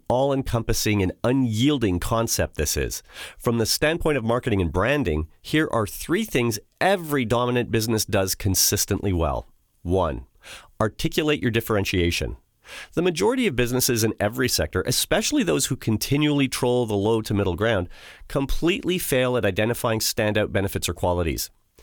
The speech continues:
Simply claiming to be the best doesn't count. More likely, it's a strike against you in the eyes of skeptical prospects, which is most prospects.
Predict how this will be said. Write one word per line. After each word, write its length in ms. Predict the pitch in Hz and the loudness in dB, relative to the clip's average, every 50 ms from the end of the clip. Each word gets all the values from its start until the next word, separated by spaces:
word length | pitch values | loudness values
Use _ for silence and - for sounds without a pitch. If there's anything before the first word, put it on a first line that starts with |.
| - - - - - - | -20 -20 -20 -16 -8 -4
Simply 400 | - - - 269 262 285 247 - | -2 0 0 0 0 0 -2 -2
claiming 480 | - - - - 139 151 160 160 156 | -4 -2 0 2 2 4 4 2 2
to 100 | - 143 | 0 2
be 120 | 120 123 117 | 2 2 2
the 100 | 110 92 | 0 -2
best 480 | 90 85 104 98 113 143 - - - - - | -2 0 0 0 2 0 0 -2 -4 -6 -2
doesn't 300 | 95 98 95 87 95 87 | 0 0 0 2 0 0
count. 400 | - - 87 69 64 - - - - _ _ _ _ _ _ _ _ | 0 -2 -2 -2 -4 -6 -10 -16 -20 _ _ _ _ _ _ _ _
More 220 | - 110 135 139 | 0 2 2 4
likely, 380 | 139 143 147 - 151 143 139 - | 2 2 0 2 0 0 2 0
it's 100 | - - | 0 -2
a 60 | 123 | -2
strike 260 | - - - 123 117 | -2 0 0 -2 0
against 480 | - 104 107 98 120 139 170 - - - | -2 -4 -2 2 2 2 2 0 -2 0
you 80 | 120 117 | 2 2
in 60 | 110 | 4
the 100 | 107 107 | 4 2
eyes 180 | 107 107 104 | 2 0 0
of 120 | 104 101 - | -2 -2 -2
skeptical 400 | - - - - - - 95 90 | -2 -2 -2 -4 -4 -6 -6 -4
prospects, 600 | - - 127 139 160 - - - 73 78 - - | -2 0 0 0 -2 -2 -2 -2 -2 -4 -4 -4
which 280 | 113 131 151 147 - | -2 -2 0 0 2
is 200 | 156 156 160 147 | 2 2 2 2
most 440 | 131 131 135 139 151 180 196 - - | 0 0 2 2 2 0 -2 -2 -4
prospects. 640 | - - 95 - - - - 78 - - - - - | -4 -2 -2 -2 -2 -4 -6 -6 -6 -8 -16 -20 -20